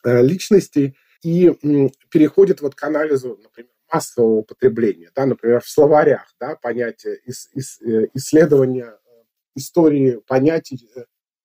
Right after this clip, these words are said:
посредством фиксирования их в, э, в различных словарях и так далее. То есть показывает, что, м, существует, что, э, в-, значительно, э, больше, более широкий, м, широкое поле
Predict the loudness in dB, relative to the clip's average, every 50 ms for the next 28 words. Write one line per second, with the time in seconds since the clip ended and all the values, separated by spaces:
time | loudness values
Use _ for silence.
0 | _ _ _ _ _ -2 -2 2 2 2 2 2 2 0 0 0 -4 -8 -10 -10
1 | -6 0 2 4 4 4 2 2 -2 -2 -4 -6 -8 -10 _ _ _ _ _ _
2 | 0 0 0 0 -4 -6 -6 -6 -8 -10 -14 -16 -18 -18 -12 -4 -2 -2 -2 -2
3 | -6 -8 -8 -10 -12 -4 0 0 0 2 2 0 0 -2 -6 _ _ _ _ _
4 | -10 -10 -8 -6 -8 -4 -4 -4 -4 -2 -4 -6 -6 -4 _ -4 -2 0 0 0
5 | 2 4 2 2 2 0 -2 _ 0 0 0 -2 _ _ _ _ _ _ -4 -2
6 | -2 -2 -6 -10 -8 -8 -6 -2 0 -2 -2 0 0 2 4 4 2 0 0 0
7 | 0 0 -2 _ -2 0 0 0 0 -2 -4 -6 -6 -6 -6 -10 _ _ _ -16
8 | -16 -2 0 0 0 0 -4 -6 -2 0 0 0 0 -4 _ _ _ _ _ _
9 | _ _ -4 -2 -2 -2 0 4 4 4 4 2 -2 -4 0 0 0 0 -2 _
10 | 2 2 4 4 2 0 0 0 0 2 4 4 4 4 4 0 -6 -8 -8 -8
11 | -8 -10 -14 _ -12 -12 -10 -12 -14 _ -4 0 2 2 2 2 2 0 0 0
12 | _ 2 4 6 6 4 4 0 -6 -8